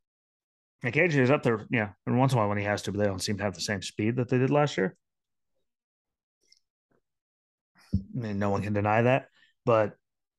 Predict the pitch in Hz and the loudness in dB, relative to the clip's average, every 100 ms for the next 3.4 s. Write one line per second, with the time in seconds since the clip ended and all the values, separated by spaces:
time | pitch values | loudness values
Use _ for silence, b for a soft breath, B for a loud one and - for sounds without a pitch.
0 | _ _ _ _ _ _ _ - 113 98 | _ _ _ _ _ _ _ -6 -6 -4
1 | 120 110 104 104 95 90 90 82 - 120 | 0 0 2 -2 -4 -6 -10 -10 -2 0
2 | 92 - 95 90 95 92 101 90 101 90 | 0 -2 -6 -6 -8 -8 -8 -8 -6 -2
3 | 131 113 107 85 | 0 0 0 -2